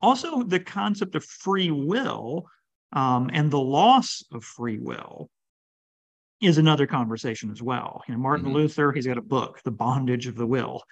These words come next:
Speaker 2: Yes.
Speaker 1: Um, the Lutheran confessions are all extremely clear, uh, that the sinner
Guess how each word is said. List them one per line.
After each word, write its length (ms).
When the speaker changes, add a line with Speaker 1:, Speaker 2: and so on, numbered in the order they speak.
Speaker 2:
Yes. 220
Speaker 1:
Um, 500
the 100
Lutheran 380
confessions 640
are 100
all 160
extremely 600
clear, 580
uh, 200
that 320
the 160
sinner 680